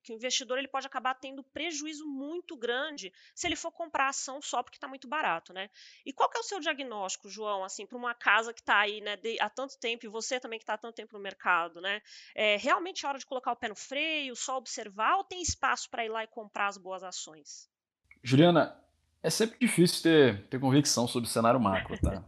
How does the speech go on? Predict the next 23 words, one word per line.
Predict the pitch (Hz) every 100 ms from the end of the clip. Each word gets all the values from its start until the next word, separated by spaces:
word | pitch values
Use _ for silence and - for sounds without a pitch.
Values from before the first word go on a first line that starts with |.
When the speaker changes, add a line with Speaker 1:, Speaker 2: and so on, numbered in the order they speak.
| -
Speaker 2:
E | -
por | 135
isso | 160 - -
a | 131
gente, | 131 165 160 110 - -
a | 113
gente | 135 131
aqui | -
tenta | 127 139 147
dar | 123 127
menos | 123 147
peso | - 120 131 104
pra | 104
esse | 104 -
tipo | 113
de | 110
opinião | 104 117 107 101 104
nas | 107
decisões | 104 107 110 95 98 92
aqui | 90 90
da |
I | 90
P. | - 87